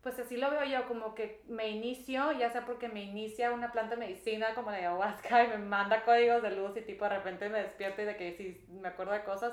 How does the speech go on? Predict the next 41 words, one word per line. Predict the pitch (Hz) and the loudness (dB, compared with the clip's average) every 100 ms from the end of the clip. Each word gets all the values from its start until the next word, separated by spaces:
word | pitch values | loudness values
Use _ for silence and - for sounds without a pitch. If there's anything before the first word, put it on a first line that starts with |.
| - - - | -6 -18 -10
o | 233 247 | -4 -2
me | 240 | 0
inicia | 240 240 262 | 2 0 0
una | 285 | -2
persona | 294 240 226 240 | -2 -2 0 0
humana | 220 208 214 226 | 0 0 0 -2
que | 226 | -6
porque | 202 190 | -8 -8
me | 185 | -8
entrenó, | 180 185 185 202 233 - - | -10 -8 -4 -4 -6 -10 -10
o | - 226 | -4 -2
me | 226 | -2
inicia | 220 240 240 285 | -2 -4 0 0
un | 269 | 2
libro. | 233 220 196 220 262 - | 0 0 0 -2 -6 -6
Yo | 214 | -4
he | 214 | -2
tenido | 240 269 269 277 | -2 -2 -4 -4
como | 269 247 208 190 180 - - - - | -4 -2 -2 -4 -8 -16 -20 -20 -10
despertares, | 202 208 214 208 - 196 220 247 254 | -6 -4 -4 -2 0 0 0 -4 -8
este, | 240 220 | -8 -8
espirituales | - 208 190 202 185 220 | -8 -8 -8 -4 -4 -4
a | |
través | 240 208 196 | -4 -4 -2
de | 208 | -4
libros, | 214 262 - - - - - _ _ - | -4 -4 -8 -12 -20 -20 -20 _ _ -8
porque | 214 208 214 208 202 196 - - - - - | -6 -4 -2 0 2 0 -4 -16 -20 -12 -2
no | 269 269 | 2 2
cualquier | 339 320 269 | 2 2 0
libro, | 247 196 | 0 0
¿verdad? | 175 170 | 2 2
O | 202 | 2
sea, | 208 | -4
tiene | 214 220 | -6 -6
que | 247 | -6
ser | 233 | -4
un | 233 | -2
libro, | 226 220 220 | -2 -2 -4
pues, | 226 214 | -6 -4
de | 208 | -2
al-, | 196 | -2